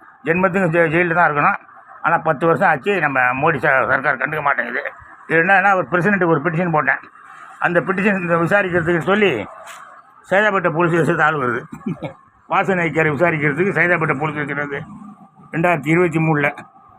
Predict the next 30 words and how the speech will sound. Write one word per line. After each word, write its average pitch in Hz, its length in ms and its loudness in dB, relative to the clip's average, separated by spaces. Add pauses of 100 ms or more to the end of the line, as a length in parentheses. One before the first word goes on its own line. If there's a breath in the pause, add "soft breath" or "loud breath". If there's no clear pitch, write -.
(180)
அப்ப 151 160 0
நான் 170 120 2
சொல்லிட்டேன், 160 340 -2
"இது 151 100 -6
வந்து, 160 260 0 (1300)
அஹ், 135 220 -2 (200)
வாசன் 170 300 0
ஐ 160 120 0
கேர் 147 200 0
வந்து 160 320 0
சி-, - 180 -2
இவ-, 151 340 0
ப. 165 140 0
சிதம்பரத்தை 156 480 -2
பத்தி 147 180 -2
விசாரிக்கிறது 147 760 -2 (320)
யூனியன் 156 280 0
மினிஸ்டர் 170 400 0 (380)
சாஸ்திரி 165 400 -4
பொண்ணா 147 280 0
விசாரிக்கணும், 156 440 0
உங்களால 151 200 0
விசாரிக்க 143 320 -2
முடியாது" 127 500 -2 (420)
அப்படின்னு 143 200 -2
சொல்லி 151 200 -2
சைதாப்பேட்டை 151 420 0
இன்ஸ்பெக்டர் 139 340 -4
லெட்டர் 135 220 -2
கொடுத்துட்டேன். 120 640 -8